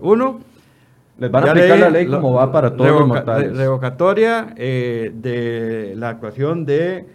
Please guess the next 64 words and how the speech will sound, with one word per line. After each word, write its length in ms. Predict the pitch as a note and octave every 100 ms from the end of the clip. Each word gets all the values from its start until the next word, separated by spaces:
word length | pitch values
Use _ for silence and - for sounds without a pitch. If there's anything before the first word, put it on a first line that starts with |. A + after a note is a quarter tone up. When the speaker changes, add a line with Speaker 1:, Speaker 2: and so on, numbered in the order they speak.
| _ _ _ _
Speaker 1:
eh, 640 | A2+ A2+ A2+ G#2+ G2+ F#2 - -
esta 340 | A2 C3+ C#3 C#3
parte 480 | D3 C#3+ F#2 D#3 C#3
de 160 | A#2+
las 460 | A2 G#2+ G2+ G2 F2
organizaciones 640 | A2 A2 A2 A2 G#2+ C#3+
sociales 420 | C#3+ C3 C3 C#3 C#3
de 120 | A#2
la 100 | G#2+
Contraloría. 640 | G2+ G2+ F#2+ G2+ A#2 G2 - - _ _
Speaker 2:
O 40 |
sea, 140 | C3 C3
es-, 160 | B2+
Speaker 1:
Dos, 320 | C#3 F#3 A#3 A#3
Speaker 2:
esperan 320 | C#3+ D#3+ F#3
que 100 | F#3
la 120 | D3
Contralora 420 | C#3 B2+ B2 D3
opine 320 | E3+ D3 D#3+
distinto 420 | D#3+ C3 D3 D#3 E3
a 40 |
sus 180 | C3 B2+
técnicos. 580 | C#3 B2 F#2+ F2 - _ _
Speaker 1:
No 160 | A2+
sé. 180 | G#2+ F2 E2 - _ _ _ _ _ _ _
Eso, 260 | A2+ C3 C#3+
Speaker 2:
Eh, 60 | -
Speaker 1:
eso, 100 | C3+
Speaker 2:
digo, 180 | D#3 D3
si 60 | B2+
Speaker 1:
eh, 80 | C#3
Speaker 2:
van 180 | C3+
a 60 | D#3+
ir 80 | F3+
a 60 |
Speaker 1:
va-, 100 | F#3+
Speaker 2:
eso 160 | G3 G3
es 40 |
porque 180 | G3+ G#3
Speaker 1:
sí, 40 | D#3+
vamos 280 | C3+ C3 B2+
a 20 |
Speaker 2:
esperan 240 | B2 E3+
Speaker 1:
hacer 140 | D#3+ G#3
Speaker 2:
eso. 100 | G3+
Speaker 1:
la 240 | A#2+ -
parte 380 | C#3 C#3+ C#3+ G3
tenemos 420 | - E3+ E3+ C#3
el 60 | E3
Speaker 2:
Digo, 120 | F3
Speaker 1:
derecho. 320 | C3 G#3 A#3
Speaker 2:
es, 100 | -
es 120 | C3+
la, 280 | C3+ D3 C3
la 100 | C3
Speaker 1:
Como, 140 | D3 C3+
Speaker 2:
única 220 | E3+ A#2
opción. 200 | - E3+
Speaker 1:
como 320 | D3+ C#3+ C3+
parte 300 | E3+ F#3 G#3
afectada, 500 | A3 G3 - D3 A2+
no 140 | G2
lo 80 | G#2+
sabemos. 400 | C3 E3+ A3+ C#3+